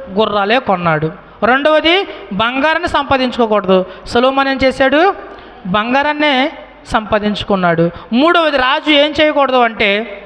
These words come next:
పదిహేడవ వచనంలో, "తన హృదయము తొలగిపోకుండానట్లు అతడు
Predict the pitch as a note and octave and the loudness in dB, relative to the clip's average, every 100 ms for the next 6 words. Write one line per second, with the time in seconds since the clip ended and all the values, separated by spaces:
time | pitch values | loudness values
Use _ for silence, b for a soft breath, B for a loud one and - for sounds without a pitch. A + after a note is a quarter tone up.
0 | - D4+ E4 F#4 D#4+ - C4+ A#3 F#3+ - | -6 0 2 2 2 2 2 2 0 -4
1 | B B - D#4 D#4+ E4 D#4 F4+ F#4+ F#4+ | B B -4 0 0 2 2 2 2 0
2 | F#4 F4+ F#4+ G4 G#4 G#4 G4+ F#4 D#4+ C#4+ | 0 2 2 0 0 0 0 0 0 2
3 | B3+ B B A#3+ C4 D4+ C#4+ | 2 B B -4 0 0 0